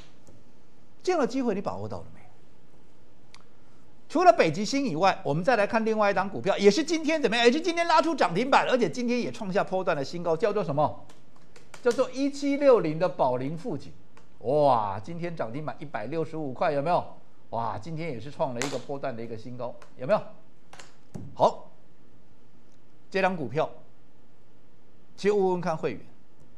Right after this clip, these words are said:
去问问看当时所有有打电话进来，当时记不记得还有一个活动？我说跟八月之星比一比，这是我们最新锁定的生技股，一档是八月之星，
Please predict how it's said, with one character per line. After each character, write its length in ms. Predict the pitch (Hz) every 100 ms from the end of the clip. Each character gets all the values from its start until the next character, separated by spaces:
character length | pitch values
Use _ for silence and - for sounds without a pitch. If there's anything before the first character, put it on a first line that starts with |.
| - - - - - - -
去 140 | 320
问 180 | 349 330 330
问 100 | 302
看 200 | 294 269
当 240 | 277 285
时 220 | - 156
所 340 | 156 - 233 277
有 120 | 190
有 120 | 190
打 200 | 214 123
电 120 | 156
话 140 | 175 156
进 180 | 160
来， 80 | 104
当 160 | 139 214
时 140 | -
记 160 | - 220
不 60 |
记 80 | 190
得 40 | 165
还 60 |
有 60 | 180
一 20 |
个 80 | 170
活 180 | 131 143
动？ 160 | 202 - - - - - -
我 120 | 208
说 160 | 302 339
跟 260 | 330 302 302
八 300 | 311 302 320
月 140 | 311
之 160 | 240 277
星 200 | 285 277
比 160 | -
一 120 | 151 208
比， 200 | - - - - - - -
这 100 | 311
是 120 | 320
我 80 | 190
们 100 | 208
最 220 | 339 269
新 180 | 277 285
锁 240 | 185 147
定 140 | 233
的 80 | 202
生 180 | 160 -
技 160 | 254 123
股， 100 | - - - - - - - - -
一 120 | 294
档 180 | 175 143
是 100 | 240
八 240 | 233 226
月 140 | 233
之 140 | 180 214
星， 280 | 214 214